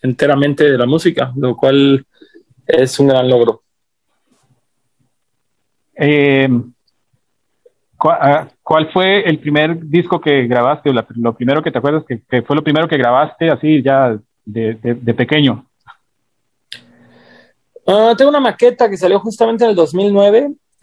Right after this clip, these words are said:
Speaker 1: que se llama Hip Hop para Punk Rockers, que, que cambia, varía mucho lo que hicimos en ese primer disco a lo que estamos haciendo ahorita.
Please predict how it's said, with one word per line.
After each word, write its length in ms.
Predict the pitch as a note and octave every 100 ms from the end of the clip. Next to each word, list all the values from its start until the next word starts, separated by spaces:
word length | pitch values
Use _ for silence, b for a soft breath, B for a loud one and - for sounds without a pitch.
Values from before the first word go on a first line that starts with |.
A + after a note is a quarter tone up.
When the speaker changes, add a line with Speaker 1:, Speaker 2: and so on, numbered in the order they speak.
| _
Speaker 1:
que 160 | D#3+ D3
se 140 | D#3
llama 300 | D#3 F3+ F3+ -
Hip 140 | F3 -
Hop 180 | F#3+ -
para 220 | F3 -
Punk 240 | F3 F3+
Rockers, 640 | E3 E3 E3 C#3 B2+ - -
que, 720 | C3+ C3 B2+ B2+ B2 B2+ - -
que 640 | C#3 C3+ C3+ C3 C3 B2+ _ _ - -
cambia, 400 | E3+ F3 F3+ - C3+
varía 400 | C#3 C#3+ D#3+ F3
mucho 840 | F3 F#3 - F#3+ F3+ E3+ D3 B2+ _ _ _ _ _ _ -
lo 160 | C#3
que 100 | C#3
hicimos 300 | C#3 E3+ F3
en 80 | F3
ese 160 | E3 F3
primer 360 | F3 D#3 D#3
disco 340 | D#3+ E3+ - E3+
a 60 |
lo 120 | D#3 C#3+
que 60 |
estamos 340 | - D3+ D#3 D3
haciendo 320 | C#3+ D#3 D#3+
ahorita. 640 | D#3 F3 F3 F#3+ B3+ C#4+